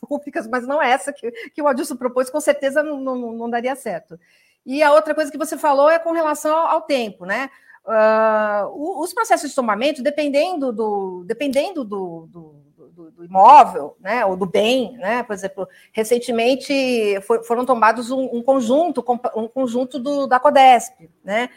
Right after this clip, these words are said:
É, e que o arquiteto Edson Sampaio, na época que ainda tava no Condepasa, ele passou algum tempo debruçado na pesquisa, ou seja, porque o tombamento não é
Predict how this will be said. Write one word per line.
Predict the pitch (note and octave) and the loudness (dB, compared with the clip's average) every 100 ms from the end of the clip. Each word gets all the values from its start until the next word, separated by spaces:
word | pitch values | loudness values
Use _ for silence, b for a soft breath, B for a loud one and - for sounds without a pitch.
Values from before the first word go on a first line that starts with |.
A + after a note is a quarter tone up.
| b b b b | b b b b
É, | G3 F#3+ F#3+ F#3+ F#3 F#3 | 4 8 8 6 4 2
e | A#3 | -2
que | A#3+ | 2
o | C#4 | 6
arquiteto | C4 C4 A#3 - | 6 4 -2 0
Edson | G3+ A3 | -2 -2
Sampaio, | A#3 C4+ C4 B3+ | -2 2 4 2
na | A#3 | 4
época | B3 C#4+ B3+ | 2 2 -2
que | |
ainda | A#3 A#3 | -2 -2
tava | A3+ G#3+ | -2 -2
no | A3 | -4
Condepasa, | A#3 B3+ C#4 B3 D4 D#4 A3+ | -4 -2 4 6 6 4 2
ele | |
passou | A#3+ F4 E4 | 2 2 6
algum | D#4+ B3+ F#4 | 6 6 -2
tempo | D4+ D#4+ C#4 | 0 0 2
debruçado | A#3 B3+ D4 B3 A3+ C4 C#4+ | 0 -2 -2 4 6 6 2
na | D#4 | -4
pesquisa, | F#4 - D#4 D#4+ D4 | -4 -8 -6 -4 -4
ou | A3 | -6
seja, | G#3+ G#3+ | -12 -16
porque | - C4+ B3+ b b - | -12 -10 -10 b b -20
o | - - | -12 -8
tombamento | C#4 F#4+ F4+ C4+ D#4 G#4+ A#4+ | -2 2 4 4 2 -2 -4
não | C#5+ | -4
é | D#5 - _ - | -4 -8 _ -10